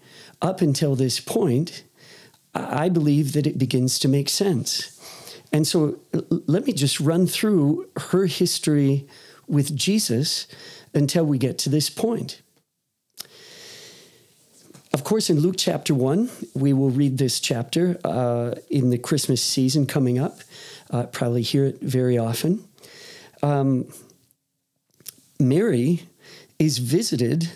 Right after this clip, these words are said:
uh, by the angel Gabriel, and he comes and visits this peasant girl who is most likely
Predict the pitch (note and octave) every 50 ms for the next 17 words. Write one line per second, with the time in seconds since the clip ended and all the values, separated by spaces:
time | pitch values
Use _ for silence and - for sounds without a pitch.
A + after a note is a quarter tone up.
0 | - _ _ _ - D3 D3 C#3+ C#3 C#3 - - C#3+ C#3 - - - A#2+ C3 B2+
1 | C3+ C#3+ D#3+ E3+ E3+ E3 F3 - - - _ _ - - E3 D3+ - - C3+ D3
2 | D3 C#3 F3 D3 A#2 - F3 - A3+ F#3 E3 A#2 C#2 - C#3 - - _ - -
3 | - - - - - - _ - C#3+ C#3+ C#3+ C#3 C#3 C#3 - - - - E3 A#3+
4 | - - - - C#3 C#3 C3+ D3+ F3+ G3 F#3 - - - - _ _ _ - C#3+
5 | C3+ C3+ C3 B2+ B2 - C#3 A#2+ A2+ D3 F#3+ G3 - E3 D3 C#3+ - - - D3+
6 | B2 B2+ C3+ B2+ - - - - _ - - C#3+ G3 G#3+ - - - D4 - B2
7 | C3 B2+ C3 D#3 F#3 E3+ - D#3 C3+ C3 A#2 - B2+ C#3 F3 G#3 - - D#3 C#3+
8 | C#3 C3+ - C#3+ D3 C#3 B2 A#2+